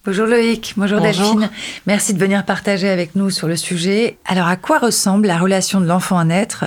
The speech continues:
Speaker 1: avec le monde extérieur ? Quelle forme elle a, cette relation ? Est-ce qu'elle existe déjà ?
Speaker 2: Alors, moi, je pense que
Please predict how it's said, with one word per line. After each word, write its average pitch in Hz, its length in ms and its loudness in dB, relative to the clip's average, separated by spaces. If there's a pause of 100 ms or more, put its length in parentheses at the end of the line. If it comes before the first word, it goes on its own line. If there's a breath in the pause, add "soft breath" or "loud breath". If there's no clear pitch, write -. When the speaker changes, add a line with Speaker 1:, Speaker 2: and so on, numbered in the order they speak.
Speaker 1:
avec 160 260 0
le 170 80 0
monde 190 140 2
extérieur ? 160 720 -2 (360)
Quelle 185 160 -2
forme 165 300 -2
elle 151 100 -2
a, - 80 -2
cette 156 200 -6
relation ? 151 500 -4 (500)
Est-ce - 80 -14
qu'elle 147 140 2
existe 147 360 -2
déjà ? 131 360 -4
Speaker 2:
Alors, 165 340 0 (160)
moi, 180 140 2
je 185 80 -4
pense 208 240 -2
que 160 360 0